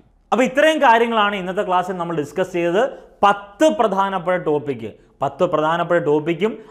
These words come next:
അതിൻ്റെ അനുബന്ധ വസ്തുതകളുമാണ് ഡിസ്കസ് ചെയ്തത്. വീണ്ടും വീണ്ടും ആവർത്തിച്ച് പഠിക്കുക. ആ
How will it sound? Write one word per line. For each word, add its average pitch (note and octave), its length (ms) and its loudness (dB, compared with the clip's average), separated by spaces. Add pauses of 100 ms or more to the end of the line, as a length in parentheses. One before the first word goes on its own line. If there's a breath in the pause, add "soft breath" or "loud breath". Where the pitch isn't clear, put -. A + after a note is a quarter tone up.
അതിൻ്റെ D#3 260 -4
അനുബന്ധ D#3 340 -2 (100)
വസ്തുതകളുമാണ് E3 640 -2
ഡിസ്കസ് E3+ 360 -6
ചെയ്തത്. E3 240 -2 (340 loud breath)
വീണ്ടും E3+ 380 -2
വീണ്ടും F#3 220 0 (100)
ആവർത്തിച്ച് F3 500 -2
പഠിക്കുക. D#3+ 340 0 (360 loud breath)
ആ - 20 4